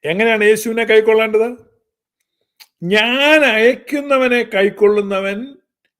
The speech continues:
എന്നെ കൈക്കൊള്ളുന്നു, എന്നെ കൈക്കൊള്ളുന്നവൻ എന്നെ അയച്ചവനെ കൈക്കൊള്ളുന്നു."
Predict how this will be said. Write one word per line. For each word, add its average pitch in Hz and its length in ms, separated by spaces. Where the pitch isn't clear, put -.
എന്നെ 156 420
കൈക്കൊള്ളുന്നു, 202 920
എന്നെ 262 420
കൈക്കൊള്ളുന്നവൻ 226 1120
എന്നെ 147 320
അയച്ചവനെ 190 720
കൈക്കൊള്ളുന്നു." 208 960